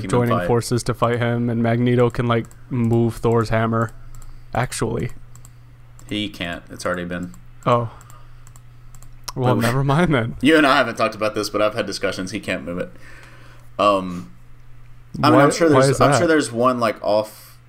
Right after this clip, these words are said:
Speaker 2: Sorry,
Speaker 1: comic.
Speaker 2: just for, like, a couple
Speaker 1: What?
Speaker 2: minutes, I'm kinda curious why he can't.
Speaker 1: 'Cause he's not worthy. It's a magic hammer. It's not his metal.
Speaker 2: So if Thor's hammer is on an elevator,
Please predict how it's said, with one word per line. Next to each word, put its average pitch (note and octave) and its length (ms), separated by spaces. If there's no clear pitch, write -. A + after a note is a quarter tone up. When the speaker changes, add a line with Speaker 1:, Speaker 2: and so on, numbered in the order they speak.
Speaker 2:
Sorry, C3+ 320
Speaker 1:
comic. A2 280
Speaker 2:
just A#2 240
for, C3+ 120
like, B2 140
a A#2+ 60
couple B2+ 220
Speaker 1:
What? A#2+ 80
Speaker 2:
minutes, A#2+ 300
I'm A2+ 100
kinda A#2+ 200
curious A#2 560
why A#2 240
he A2+ 100
can't. A#2 360
Speaker 1:
'Cause A#2+ 120
he's A2 140
not G2+ 160
worthy. G#2 260
It's A#2+ 120
a B2+ 40
magic A2 380
hammer. F#2 400
It's F2+ 140
not G#2+ 140
his E2+ 120
metal. F2+ 320
Speaker 2:
So C#3+ 280
if C3 100
Thor's F#3 360
hammer C#3 320
is A#2 80
on A#2+ 160
an A#2 120
elevator, A#2+ 600